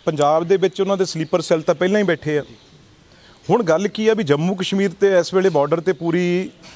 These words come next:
ਸਖਤੀ ਆ, ਨਿਗਾਹ ਏ। ਤੇ ਜਿਹੜਾ ਪੰਜਾਬ ਦਾ ਬਾਰਡਰ ਆ, ਉਹ ਵੀ ਬਹੁਤ ਵੱਡਾ ਬਾਰਡਰ ਆ। ਕਿਤੇ ਨਾ ਕਿਤੇ ਉਹਨੂੰ, ਉਹ ਤਾਂ ਹੁਣ ਤੁਹਾਡੇ ਮੂਹਰੇ ਹੀ ਆ, ਇਹ ਮੇਰੇ ਕਹਿਣ ਦੀ ਤਾਂ ਕੋਈ ਗੱਲ ਹੈ ਨਹੀਂ। ਕਿਵੇਂ ਦੋ drone ਫੜੇ ਗਏ ਨੇ, ਕਿਸ ਤਰੀਕੇ ਨਾਲ ਏ ਕੇ ਸੰਤਾਲੀਆਂ ਫੜੀਆਂ ਗਈਆਂ ਏ,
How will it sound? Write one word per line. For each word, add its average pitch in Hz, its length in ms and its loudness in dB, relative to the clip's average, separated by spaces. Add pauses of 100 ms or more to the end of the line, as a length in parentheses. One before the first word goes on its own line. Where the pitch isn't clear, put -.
(360)
ਸਖਤੀ 156 480 -2
ਆ, 104 120 -4 (260)
ਨਿਗਾਹ 165 380 2
ਏ। 101 120 -6 (580)
ਤੇ 269 80 2
ਜਿਹੜਾ 254 200 2
ਪੰਜਾਬ 185 420 0
ਦਾ 226 120 2
ਬਾਰਡਰ 131 340 -2
ਆ, 127 160 -4 (100)
ਉਹ 226 100 -4
ਵੀ 285 120 0 (320)
ਬਹੁਤ 185 280 -2
ਵੱਡਾ 135 300 0
ਬਾਰਡਰ 104 320 -6
ਆ। - 60 -20 (180)
ਕਿਤੇ 220 220 0
ਨਾ 240 100 2
ਕਿਤੇ 240 380 -2 (320)
ਉਹਨੂੰ, 262 320 2
ਉਹ 147 100 -4
ਤਾਂ 170 120 0
ਹੁਣ 202 100 -2
ਤੁਹਾਡੇ 190 220 0
ਮੂਹਰੇ 220 240 2
ਹੀ 233 100 0
ਆ, 226 60 4
ਇਹ 226 100 2
ਮੇਰੇ 185 220 0
ਕਹਿਣ 214 220 0
ਦੀ 214 100 -4
ਤਾਂ 208 120 0
ਕੋਈ 202 100 0
ਗੱਲ 185 180 2
ਹੈ 170 180 0
ਨਹੀਂ। 190 160 -4 (460)
ਕਿਵੇਂ 202 240 2
ਦੋ 165 180 0
drone 156 320 0
ਫੜੇ 170 280 0
ਗਏ 165 160 0
ਨੇ, 170 100 -2
ਕਿਸ 160 180 -2
ਤਰੀਕੇ 165 340 -2
ਨਾਲ 170 120 0
ਏ 160 40 0
ਕੇ 160 120 -2
ਸੰਤਾਲੀਆਂ 151 500 0
ਫੜੀਆਂ 147 320 -2
ਗਈਆਂ 131 280 -2
ਏ, 214 140 -2